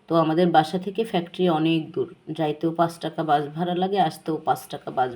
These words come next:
ভাড়া লাগে। তো আমি ওনার কাছে দশটা করে টাকা চাই, উনি আমাকে টাকা দেয় না।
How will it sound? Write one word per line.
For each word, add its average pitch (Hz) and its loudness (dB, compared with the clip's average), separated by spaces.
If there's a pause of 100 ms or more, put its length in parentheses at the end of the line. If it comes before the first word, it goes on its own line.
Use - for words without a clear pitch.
ভাড়া 135 -6
লাগে। - -10 (2250)
তো 208 4
আমি 208 6
ওনার 202 2
কাছে 180 2 (220)
দশটা 180 2
করে 190 2
টাকা 180 2
চাই, 165 2
উনি 165 2
আমাকে 170 0
টাকা 165 0
দেয় 135 -8
না। - -14